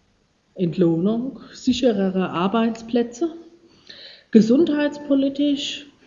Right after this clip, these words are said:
durch mehr Prävention, durch eine stärkere finanzielle Verantwortung der Arbeitgeber für die Kosten. Die sind ja im Moment entlastet, die müssen ja gar nichts bezahlen dafür, wenn ihre,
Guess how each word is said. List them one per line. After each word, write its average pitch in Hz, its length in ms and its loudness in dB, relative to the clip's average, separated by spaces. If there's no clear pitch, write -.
durch 220 180 8
mehr 202 220 6
Prävention, 190 1120 0
durch 202 480 6
eine 202 120 6
stärkere 233 640 2
finanzielle 220 520 4
Verantwortung 202 840 4
der 180 120 2
Arbeitgeber 180 540 0
für 185 140 -4
die 170 160 -6
Kosten. 190 600 -4
Die 202 60 10
sind 202 160 8
ja 208 100 12
im 180 80 10
Moment 180 360 8
entlastet, - 880 -2
die 196 80 6
müssen 175 260 8
ja 180 120 10
gar 160 200 4
nichts 165 200 0
bezahlen 180 680 2
dafür, 240 380 0
wenn 240 120 -2
ihre, 220 320 0